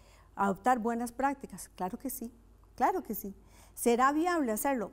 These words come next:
Muy viable. Hoy incluso hay mucha información, hay tecnología, hay facilidades, hay incluso incentivos económicos para adoptar buenas prácticas. Cuando no lo hacemos es simplemente porque no queremos.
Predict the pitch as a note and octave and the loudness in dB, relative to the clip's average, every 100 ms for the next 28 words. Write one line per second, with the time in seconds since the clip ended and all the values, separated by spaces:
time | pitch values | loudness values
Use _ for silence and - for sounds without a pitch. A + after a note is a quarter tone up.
0 | - - G#3+ C4 D#4+ A#3+ G#3 F#3+ F3+ - | -12 -4 2 4 4 2 -2 -4 -8 -12
1 | - - - B3+ C4+ D#4 - A3+ A3 B3 | -20 -20 0 4 6 4 -2 -4 -2 0
2 | C4+ C4+ C#4 - - - G#3+ F#3 E3+ G3+ | 0 -2 -4 -6 -14 -6 -2 -2 -4 -8
3 | G3 B3+ C4 D4 C#4 D#4 D#4 D4+ E4+ - | -4 -2 -2 -2 0 2 2 -2 -6 -10
4 | - F#3+ F#3 G3 G3 G#3+ G#3+ - D#4 D#4 | -6 -6 -4 -4 -2 -2 -2 0 2 2
5 | D#4 - - - - - G#3 G#3 G#3+ G#3 | 0 -8 -20 -20 -10 -4 0 0 -2 -4
6 | - A3+ G#3 - G3+ F#3+ G3+ C4+ D#4+ D#4 | -4 -2 -2 -2 -2 -2 0 0 0 0
7 | D4 - A#3 A#3 A#3 A#3+ C#4 C#4 C4+ G#3+ | -4 -2 0 0 -2 -4 0 -2 0 -6
8 | - C4+ C#4 D4 C#4+ C#4+ D4+ C#4 C4+ C#4 | -4 -2 -2 -2 -6 -6 -4 -2 -2 -4
9 | E4 - G#3 E3+ - F3+ G3+ G#3+ - G#3 | -8 -6 -4 -4 -6 -8 -8 -10 -10 -10
10 | G3 - - - - - - - - A#3 | -12 -14 -20 -20 -20 -20 -20 -20 -4 0
11 | G#3 G3 F#3+ G#3 C4+ D4+ C#4 C#4+ C#4 A#3 | 0 -2 -4 -4 -4 -4 -4 -2 -4 -6
12 | B3+ A#3+ C#4 B3+ B3 C#4+ C4+ - F3+ F#3 | -8 -6 -2 -2 -4 -8 -10 -10 -8 -6
13 | F#3+ B3 - C4+ F#3 E3+ E3+ - | -6 -6 -4 -6 -4 -8 -10 -16